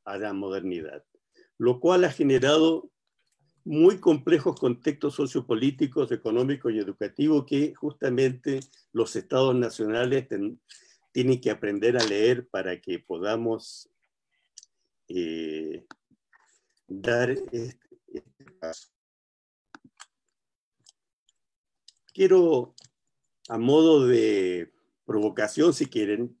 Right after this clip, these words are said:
decirles que yo, por los trabajos que hemos realizado en la universidad, veo dos signos clave, dos clave para que esto pueda liberar toda la riqueza, toda la posibilidad de desarrollo propositivo que contiene la discusión en torno a la interculturalidad.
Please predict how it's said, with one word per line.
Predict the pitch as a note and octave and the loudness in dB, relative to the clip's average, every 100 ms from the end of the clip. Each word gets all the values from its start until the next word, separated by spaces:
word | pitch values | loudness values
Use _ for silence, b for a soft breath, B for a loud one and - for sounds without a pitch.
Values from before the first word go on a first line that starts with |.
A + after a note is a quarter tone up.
| _ | _
decirles | A#2+ B2 E3 D#3+ D#3 B2+ | -10 -4 -2 0 -2 -4
que | A#2+ A2+ B2+ - _ - - _ _ - | -4 -2 -4 -8 _ -20 -20 _ _ -20
yo, | A#2+ C#3 D#3+ D#3+ - _ _ - _ _ _ _ | -2 2 2 0 -12 _ _ -20 _ _ _ _
por | - G#2+ | -6 -4
los | A2 | -4
trabajos | - G2+ B2+ B2+ C#3 | -6 -2 -2 -4 -6
que | A#2 | -4
hemos | B2 A#2 | -4 -4
realizado | G#2 F#2 F2+ A#2+ A#2+ | -4 -6 -6 -2 -2
en | A2+ | -2
la | G2+ | -4
universidad, | G2 G2 F2+ - A2 A2+ B2 _ b b b b b b b _ _ _ _ | -6 -6 -8 -10 -8 -6 -8 _ b b b b b b b _ _ _ _
veo | C3 D3 D3+ D3+ D#3+ D#3+ | -2 6 8 8 6 2
dos | C3+ A#2+ F3+ | -2 2 2
signos | - F3 D3+ D#3+ C3+ - | 2 0 2 2 0 -2
clave, | C3+ C3+ A#2+ A2 | 0 2 4 4
dos | D#3+ - | 0 -2
clave | - D#3+ D#3 D#3+ D#3 - _ _ _ _ _ _ _ | -2 2 4 4 2 -2 _ _ _ _ _ _ _
para | A#2+ A#2 A#2 | -4 -2 0
que | C#3 | 0
esto | C3+ C3+ C3 | -2 -4 -6
pueda | C#3+ C#3+ C#3+ | 0 2 4
liberar | B2+ A#2 A2 C3+ C3 | 4 4 4 2 0
toda | - C#3+ | 2 2
la | C3+ A#2 | 2 0
riqueza, | G#2+ G#2+ D3+ D3 - C3+ C#3 C3+ | -4 -2 0 0 0 -4 -4 -8
toda | C#3 C3 C3 | -4 0 0
la | A2+ G#2+ G#2 F#2+ - | 0 -2 -4 -8 -6
posibilidad | A2 - A#2 A2 A2+ B2+ | -6 -4 -4 -2 2 2
de | |
desarrollo | B2+ A#2+ G2+ A#2 B2 B2 | 2 0 -4 -2 0 -2
propositivo | A2 G2 G#2 - G#2+ D#3 D#3 C3 | -4 -6 -8 -10 -8 -4 -2 -2
que | B2 - | -4 -8
contiene | G2+ G2 A#2 A#2+ A#2 | -8 -4 -2 0 -2
la | G#2+ | -4
discusión | F#2+ - - B2 A#2 | -8 -12 -10 -6 -6
en | F#2+ | -6
torno | A#2 A2 A2+ | -8 -6 -6
a | |
la | G#2 | -6
interculturalidad. | G#2+ G#2+ G2 G#2 F#2+ F#2+ F2 D#2+ E2+ | -8 -8 -12 -14 -12 -12 -10 -14 -16